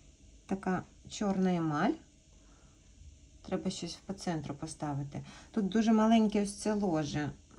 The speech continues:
М, кристал сюди, я думаю, не стане. Така планочка. Так. М,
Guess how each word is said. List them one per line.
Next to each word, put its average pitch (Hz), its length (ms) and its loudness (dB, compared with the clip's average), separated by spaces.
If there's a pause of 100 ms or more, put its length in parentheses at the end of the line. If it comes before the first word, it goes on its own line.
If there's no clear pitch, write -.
М, 165 520 -2 (1040)
кристал 185 520 2
сюди, 185 340 -4
я 185 140 2
думаю, 185 400 4
не 185 140 2
стане. 147 600 0 (2000)
Така 202 500 -2 (1200)
планочка. 196 760 -2 (4000)
Так. 180 640 0 (340)
М, 202 680 2